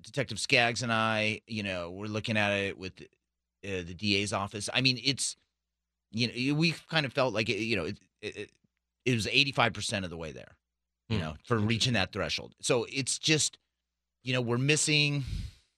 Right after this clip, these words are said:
Speaker 1: <laughs> It, could it be, you know, what I would say is, could it been, could it be filed? Yeah, but it's a w-, it would be weak. I mean,
Speaker 2: Mm-hmm.
Speaker 1: we, uh, and there's a chance
Speaker 2: So you're
Speaker 1: it wouldn't.
Speaker 2: just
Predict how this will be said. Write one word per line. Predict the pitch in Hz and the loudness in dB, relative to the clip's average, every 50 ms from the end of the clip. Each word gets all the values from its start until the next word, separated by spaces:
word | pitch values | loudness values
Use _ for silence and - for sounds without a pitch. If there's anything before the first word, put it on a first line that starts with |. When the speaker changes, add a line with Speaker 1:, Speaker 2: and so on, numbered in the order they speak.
| _ _ _ | _ _ _
Speaker 1:
<laughs> | 117 - - - 165 147 - - - - - - - | -12 -12 -2 0 0 0 0 -4 -14 -18 -20 -4 -4
It, | 139 - - _ - - - - - - - - - - - - _ _ _ _ _ _ _ _ _ _ - - - _ - - - - _ _ _ _ | -4 -4 -4 _ -20 -20 -20 -18 -18 -16 -16 -14 -14 -14 -14 -16 _ _ _ _ _ _ _ _ _ _ -20 -20 -20 _ -18 -18 -18 -18 _ _ _ _
could | - - 220 214 | 4 4 4 4
it | 214 - | 2 -4
be, | 196 - - - | -10 -12 -8 -2
you | 139 143 | -2 0
know, | 127 123 120 - 127 | 2 0 0 -2 -4
what | 139 139 165 170 | 0 2 4 4
I | 175 180 | 4 2
would | 175 175 170 | 2 0 0
say | 151 - 160 151 | 0 0 0 0
is, | 131 113 | 0 -2
could | - - - 151 135 | -4 0 2 4 4
it | 160 - | 4 2
been, | - 165 175 165 - - | 0 -2 -2 -2 -4 -6
could | - - 170 165 | 0 0 2 2
it | 175 - | 2 0
be | - 175 165 | -2 -4 -4
filed? | - 175 156 151 160 165 160 156 - | -2 -2 -2 0 2 2 2 0 0
Yeah, | 127 127 120 117 117 | 2 4 4 4 4
but | - 131 120 | 2 0 -2
it's | 107 - 117 | -2 -2 -4
a | |
w-, | 110 110 127 - | -2 -2 -4 -2
it | - 131 120 123 | 0 0 2 2
would | 127 123 104 | 0 0 0
be | 110 104 | -2 -2
weak. | 92 90 107 113 110 110 - - - - _ _ _ _ _ | -2 2 2 2 2 2 -2 -8 -16 -18 _ _ _ _ _
I | - 123 | 0 2
mean, | 139 127 | 2 4
Speaker 2:
Mm-hmm. | 123 127 | 2 0
Speaker 1:
we, | 135 - | -2 -4
uh, | 113 - - 123 117 - | -6 -8 -8 -8 -6 -2
and | 127 123 123 | -2 0 2
there's | 117 113 - | 2 2 0
a | 104 | -2
chance | 104 - - 139 117 151 175 | 0 4 4 6 6 6 4
Speaker 2:
So | 175 180 | 4 2
you're | 175 165 | 2 2
Speaker 1:
it | 139 117 | 0 0
wouldn't. | 123 131 135 123 113 110 | 2 2 2 2 2 2
Speaker 2:
just | - 190 190 185 - - | 2 2 2 2 -2 -8